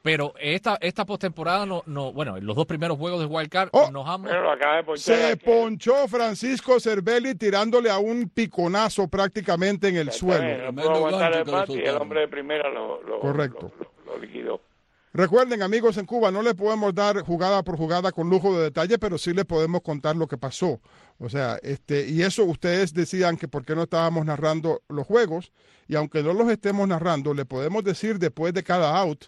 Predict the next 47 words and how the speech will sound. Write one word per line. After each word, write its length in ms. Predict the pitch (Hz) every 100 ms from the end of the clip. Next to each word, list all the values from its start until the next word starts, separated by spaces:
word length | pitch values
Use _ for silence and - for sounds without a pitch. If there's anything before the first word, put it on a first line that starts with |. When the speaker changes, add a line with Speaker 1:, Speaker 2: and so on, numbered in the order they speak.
| _ _ _ -
Speaker 2:
eh, 120 | 131
qué 160 | - 180
fue 180 | 180 214
lo 120 | 202
que 80 | 175
pasó, 360 | 156 - 156 156
porque 260 | 143 127 127
eso 180 | 151
sí 100 | 139
está 180 | 143 127
permitido. 480 | 120 110 110 - - - _ _ _ _ -
Speaker 1:
Y 160 | 139 139
el 80 | 143
asunto 340 | - 208 254
de 80 | 233
los 100 | 196
jonrones, 380 | 196 185 202 196
ciertamente, 680 | 180 190 196 170 175 165 -
a 100 | 135
partir 300 | 139 135 175
de 80 | 202
los 100 | 160
dos 140 | 175
partidos 420 | 185 160 190 185 165
estos 300 | - 156 135
de, 180 | 127
de, 280 | 120 117 110
de 260 | 107 110 95
comodines 500 | - 120 139 196 135
o 60 | 113
de 60 |
wild 240 | 110 151 165
card, 220 | 143 185 _ _ - 156
lo 180 | 127 135
que 120 | 147
nos 120 | 139 147
han 100 | 175
mostrado 500 | 190 175 190 214 - - - _ -
es 140 | 147
que 220 | 170 156 -
estos 240 | 147 180
equipos 340 | 165 190 214
que 120 | 165 156
batían, 300 | 135 147 147
por 120 | 113
ejemplo, 260 | 143 151 92
Oakland, 340 | 131 131 90